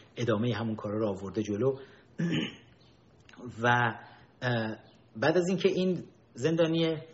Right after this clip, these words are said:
آمریکایی اومد، برگشت اومد، پرزیدنت ترامپ تو توییترش یه چیزی نوشت. نوشت که، اه، خب ممنون که ایران اینو آزاد کرد و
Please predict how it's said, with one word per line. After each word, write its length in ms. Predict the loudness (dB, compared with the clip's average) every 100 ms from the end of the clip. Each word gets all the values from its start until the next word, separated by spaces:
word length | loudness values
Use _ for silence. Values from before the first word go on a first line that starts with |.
| -6
آمریکایی 480 | -2 0 4 4 4
اومد، 360 | 2 2 2 4 4
برگشت 460 | 4 4 4 2
اومد، 280 | -4 -4 -6 -12 -20 -20 -20 -20 _ -20 _ 0
پرزیدنت 320 | 2 4 2
ترامپ 180 | 0 -2
تو 60 | -4
توییترش 560 | 0 2 4 4 4
یه 60 | 0
چیزی 280 | 0 -2 -2
نوشت. 360 | -6 -6 -6
نوشت 320 | -2 -2 2
که، 320 | 4 4 4 -2 -18 -20 -14
اه، 560 | -8 -4 -2 -2 -4 -6
خب 180 | -10 -12 -4
ممنون 640 | 0 2 4 4 4 0 -8 -20 -8
که 100 | -2
ایران 500 | 0 0 0 2 2
اینو 200 | 4 4
آزاد 380 | 4 8 8 8
کرد 320 | 8 8 6 2 -10 -20 -20 -2
و 260 | 2 4